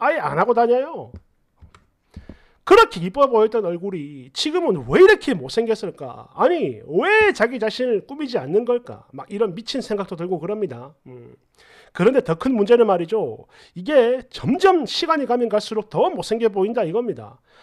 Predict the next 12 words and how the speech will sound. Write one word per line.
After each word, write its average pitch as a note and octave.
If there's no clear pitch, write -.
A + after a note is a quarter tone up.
아니, C4
그냥 C#4
세상 B3+
누가 D#4
봐도 C#4+
못생겼는데 A3+
이 E3
여자가 B3
자꾸 -
이상한 E3+
소리를 D#4+
해요. E3